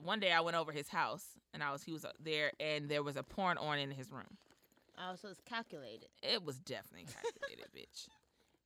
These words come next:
Speaker 1: And, um, he had it on and shit g-, got, I mean, it was interesting.
Speaker 2: Mm-hmm.
Speaker 1: It, that wasn't my first time watching porn, but niggas do do that shit on purpose.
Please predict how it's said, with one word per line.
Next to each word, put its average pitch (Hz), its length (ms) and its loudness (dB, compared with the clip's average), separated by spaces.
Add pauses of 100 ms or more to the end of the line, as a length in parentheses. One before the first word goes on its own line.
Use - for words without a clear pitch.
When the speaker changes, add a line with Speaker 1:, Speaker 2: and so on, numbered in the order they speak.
(120)
Speaker 1:
And, 170 560 8
um, 165 520 8
he 233 160 -2
had 247 140 0
it 226 60 2
on 240 220 4
and 208 100 2
shit - 280 -2
g-, - 80 -4 (120)
got, 202 260 8 (300)
I 175 120 6
mean, 220 340 10
it 285 180 8
was - 200 4
interesting. 175 680 -2
Speaker 2:
Mm-hmm. 226 520 0
Speaker 1:
It, 214 80 8
that 285 200 12
wasn't 262 240 10
my 180 120 12
first 165 200 2
time 135 200 -2
watching - 280 -4
porn, - 220 -10
but 127 160 0
niggas 233 260 6
do 190 140 2
do 156 140 2
that 131 220 -4
shit 139 140 -4
on 120 140 -4
purpose. 113 420 -12